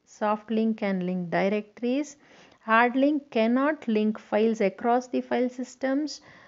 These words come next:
Soft link can create across the file systems link and increase the hard link count of link node. But here it doesn't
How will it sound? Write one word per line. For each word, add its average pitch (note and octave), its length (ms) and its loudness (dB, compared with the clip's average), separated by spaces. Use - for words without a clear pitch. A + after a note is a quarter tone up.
Soft B3 460 0
link C4 280 2
can A3 260 0
create G#3+ 420 -2
across G#3+ 380 -2
the A#3+ 120 -4
file G#3+ 240 -6
systems B3 720 -4
link B3 480 0
and G#3+ 420 0
increase C#4 640 2
the C#4+ 240 2
hard G#3+ 320 4
link A#3+ 280 4
count G3 340 2
of D4 240 4
link F#3+ 280 0
node. E3+ 400 -2
But G#3+ 180 -2
here B3+ 340 4
it G#3+ 200 2
doesn't A3 520 0